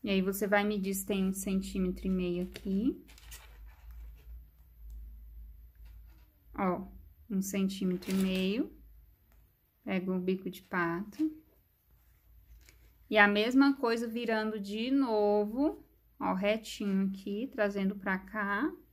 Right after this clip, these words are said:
Agora eu vou pegar aqui, vou pôr de cá e depois eu arrumo aqui. E aí, vamos ver se tem um centímetro e meio aqui também. Ó, um centímetro e meio.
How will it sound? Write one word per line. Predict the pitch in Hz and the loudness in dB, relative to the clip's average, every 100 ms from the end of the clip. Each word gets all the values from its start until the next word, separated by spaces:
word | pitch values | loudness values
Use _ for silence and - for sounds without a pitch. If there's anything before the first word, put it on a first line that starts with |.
| _ _ _ _ - - - - - - - - - - - - - - - - - | _ _ _ _ -20 -20 -20 -20 -20 -20 -20 -20 -20 -20 -20 -20 -20 -20 -20 -20 -14
Agora | 226 208 190 | -4 -2 -2
eu | |
vou | 190 190 | -2 -4
pegar | - 202 190 190 | -2 0 2 4
aqui, | 190 190 196 | 2 0 -4
vou | 190 | -4
pôr | 185 - 175 | -4 -4 -4
de | - | -6
cá | - 226 220 | -4 0 0
e | |
depois | 202 202 196 190 208 - - | 0 -2 -2 -2 -2 -10 -12
eu | - | -10
arrumo | 208 202 202 | -6 -4 -4
aqui. | 214 214 - - _ _ - - - - - - - _ _ | -4 -8 -18 -20 _ _ -20 -20 -20 -20 -20 -20 -20 _ _
E | 208 | 2
aí, | 214 | 2
vamos | 208 220 240 254 | 4 4 4 4
ver | 220 220 247 | 4 6 4
se | - - 247 285 311 | 0 -6 -2 -2 -2
tem | 226 233 247 - | -4 -4 -4 -4
um | 220 247 | 2 2
centímetro | 277 294 277 277 262 247 247 | 4 4 4 4 0 -2 -2
e | 262 | -2
meio | 254 247 247 | 0 -2 -4
aqui | - | -4
também. | 277 302 240 208 220 - - - - - - - _ _ _ _ _ _ - 214 | 0 2 0 -4 -10 -14 -20 -20 -20 -20 -20 -20 _ _ _ _ _ _ 4 8
Ó, | 202 185 - - | 8 6 -2 -2
um | 233 320 | 6 6
centímetro | - 311 311 - 277 269 269 285 | 8 6 6 6 6 6 4 2
e | |
meio. | 285 214 - | 2 0 -4